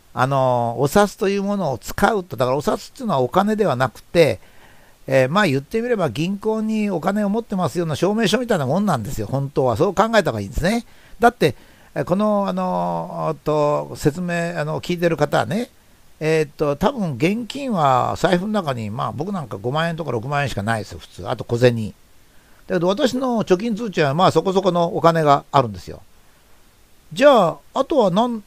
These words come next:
何があるのって言ったら数字が書いてあるだけで、銀行だって別にそのお金持ってるわけじゃないんですよ。銀行は例えば大きな銀行ですと本店とかい-、いろんなところに金庫が少しあるけど、まあせいぜい持ってても十分の一か二十分の一でしょうね。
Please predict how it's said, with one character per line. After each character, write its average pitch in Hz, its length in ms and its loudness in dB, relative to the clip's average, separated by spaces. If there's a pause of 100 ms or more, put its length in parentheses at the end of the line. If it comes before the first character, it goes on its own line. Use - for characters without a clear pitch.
(160)
何 247 240 0
が 147 140 8
あ 131 40 6
る 120 60 -2
の 123 120 0
っ 127 40 0
て - 60 -8
言 - 60 -20
っ - 20 -20
た 127 80 -2
ら - 40 -2
数 240 200 -4
字 240 80 -2
が 233 140 6
書 240 100 6
い 185 60 4
て 165 60 6
あ - 20 8
る 123 80 4
だ 123 100 4
け 120 80 6
で、 98 320 -2 (680)
銀 226 200 -2
行 285 120 0
だ 302 100 8
っ - 40 4
て 139 480 6
別 131 220 -4
に 156 80 -2
そ 160 80 0
の 180 80 0
お - 20 -2
金 180 160 2
持 190 100 0
っ 190 40 -4
て 180 60 -4
る 147 80 2
わ 120 40 2
け 110 60 0
じ 110 40 0
ゃ 104 40 -2
な 120 120 2
い 123 60 2
ん 104 60 -2
で 92 80 -4
す - 100 -14
よ。 90 220 -8 (720)
銀 185 200 -2
行 202 160 2
は 196 160 4
例 190 100 0
え - 20 -4
ば 180 120 0
大 190 140 0
き 175 80 -2
な 170 100 -2
銀 151 140 -4
行 156 100 -2
で 147 100 0
す - 80 -10
と 127 100 -2
本 160 180 -2
店 180 160 0
と 165 80 -2
か 143 100 0
い-、 151 60 0 (120)
い 139 60 -8
ろ 160 120 2
ん - 20 -4
な 165 80 -4
と 160 80 -6
こ 147 80 -6
ろ 139 60 -4
に 113 60 -8
金 165 200 -4
庫 135 120 -2
が 117 140 0
少 - 180 -6
し - 80 -4
あ 160 140 0
る 147 80 0
け 104 120 -2
ど、 95 220 -10 (720)
ま 202 460 -4
あ 156 40 -2
せ 233 260 4
い - 20 -6
ぜ 226 200 -6
い 208 40 -6
持 196 180 -4
っ 214 40 -18
て 226 220 -10
て 220 140 -10
も 208 140 -6
十 160 200 -6
分 190 160 -8
の 202 80 -4
一 - 120 -8
か 175 100 -2
二 156 140 -2
十 151 120 -2
分 160 100 -4
の 165 60 -2
一 139 80 -4
で 151 100 2
し 117 100 -4
ょ 101 60 -4
う 107 40 -8
ね。 226 260 2